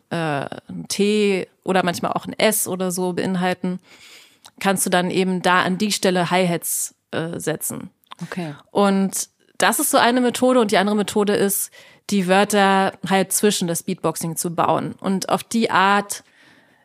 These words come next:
Speaker 1: entsteht die Illusion, man würde es gleichzeitig machen, aber ist es eigentlich gar nicht. <laughs>
Speaker 2: Hast du dir das irgendwo abgeguckt?
Speaker 1: Ja, also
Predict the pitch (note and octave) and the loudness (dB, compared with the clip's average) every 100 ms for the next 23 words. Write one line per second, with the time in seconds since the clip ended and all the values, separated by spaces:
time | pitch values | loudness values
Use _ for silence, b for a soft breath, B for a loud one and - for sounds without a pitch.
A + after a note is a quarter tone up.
0 | b - G#3+ - A3+ A3 G3+ F#3+ F#3+ F3+ | b -4 -2 0 0 0 0 0 0 2
1 | G3+ G#3 F#3 F#3 F#3+ - F#3 G3+ G#3 F#3 | 2 2 0 0 -2 0 2 2 -2 -4
2 | F3+ F3+ E3+ F3 D#3+ D#3 - - - D#3+ | -4 -4 -4 -4 -2 -2 -4 -6 -8 -10
3 | - - - - - - - - - C#4 | -12 -10 -8 -8 -10 -16 -6 -4 0 0
4 | B3 D4 - - - D4+ B B B B | 2 -2 -4 -12 -10 -10 B B B B
5 | B B B B _ _ F3+ F3 G#3+ G3 | B B B B _ _ -6 -2 0 0
6 | F#3+ - G3 G#3 A3 - - - - C4+ | -2 -4 0 0 0 -2 -4 -4 -8 -8
7 | - - _ _ _ _ _ _ _ _ | -10 -16 _ _ _ _ _ _ _ _
8 | _ - A#3+ G3 E3 E3 - G3 G3 F#3+ | _ -2 2 2 2 -2 0 2 2 2
9 | - | -2